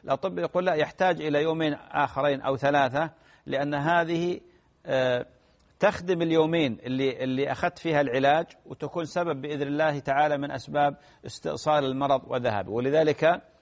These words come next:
الإنسان يلتزم بوصفة الطبيب، وأيضًا يلتزم بالإجازة المرضية ما دام أنه أعطاها أربعة أيام. كونك والله تقول: "لا، أنا أعرف نفسي ولي تجربة سابقة،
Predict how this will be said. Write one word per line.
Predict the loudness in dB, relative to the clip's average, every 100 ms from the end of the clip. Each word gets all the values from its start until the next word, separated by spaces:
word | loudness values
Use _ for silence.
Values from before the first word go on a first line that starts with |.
| _ -10
الإنسان | -8 -6 -6 -4 0
يلتزم | 2 0 0 -2 -2 -4
بوصفة | -2 -2 -2 -2 -4 -4 _ _ -10 -6
الطبيب، | -4 -2 0 0 0
وأيضًا | -2 0 0 2 0
يلتزم | -2 -2 -4 -4 -4
بالإجازة | -4 -4 2 2 2 0 -4 -8 _ _ -4
المرضية | -2 0 0 0 0 2
ما | 2
دام | 2 0 0
أنه | -4 -2
أعطاها | -2 2 2
أربعة | 2 0 0 -2 -2
أيام. | -4 -4 -6
كونك | -2 0 2 0
والله | 0
تقول: | 0 -2 -2 0
"لا، | 0 0
أنا | -2 -4
أعرف | -2 0 0
نفسي | 0 -4 -4 -4 -4
ولي | -4 -2
تجربة | 0 0 2 2
سابقة، | 2 2 2 0 -4 -6